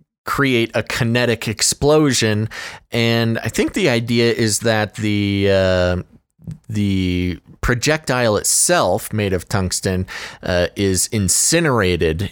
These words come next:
in the, uh, collision and leaving,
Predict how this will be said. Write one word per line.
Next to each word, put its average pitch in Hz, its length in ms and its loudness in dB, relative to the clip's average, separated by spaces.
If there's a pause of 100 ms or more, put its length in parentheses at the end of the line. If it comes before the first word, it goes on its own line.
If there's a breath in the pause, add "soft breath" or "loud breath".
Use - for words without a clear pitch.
in 95 300 0
the, 87 440 0 (360 loud breath)
uh, 85 260 0
collision 98 640 2
and 85 320 -2
leaving, 90 640 0